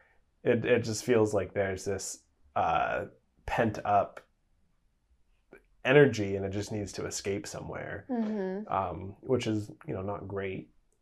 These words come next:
Speaker 1: Uh,
Speaker 2: Mm.
Speaker 1: but usually it results in me just, like, having to go somewhere, you know, like you, like, with a dark room. Um, a lot of times I'll go hike somewhere and just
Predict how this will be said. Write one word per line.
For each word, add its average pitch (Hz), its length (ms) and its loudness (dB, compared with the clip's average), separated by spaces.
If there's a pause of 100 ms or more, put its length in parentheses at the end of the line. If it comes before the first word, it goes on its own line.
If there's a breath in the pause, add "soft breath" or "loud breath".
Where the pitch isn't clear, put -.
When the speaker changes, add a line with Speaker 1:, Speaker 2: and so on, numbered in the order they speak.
Speaker 1:
Uh, - 400 -4 (460)
Speaker 2:
Mm. 208 280 -8 (460)
Speaker 1:
but - 380 -4 (540)
usually 120 340 6
it 110 40 6
results 104 400 2
in 104 60 -4
me 101 100 -2
just, 98 280 -8
like, 98 460 -6
having 101 400 -2
to 98 160 -4 (100)
go 98 320 0
somewhere, 98 560 -2
you 107 80 -6
know, 92 160 -4
like 95 200 -8
you, 98 180 -4
like, 92 140 -8
with 95 100 -4
a 95 40 -4
dark 95 280 -2
room. 98 420 -6 (800)
Um, 95 480 -10 (840)
a 127 40 -4
lot 107 140 4
of 95 80 4
times 95 260 -4
I'll 92 200 -2
go 95 360 -2
hike - 260 -6
somewhere 101 640 -6
and 95 140 -8
just - 360 -10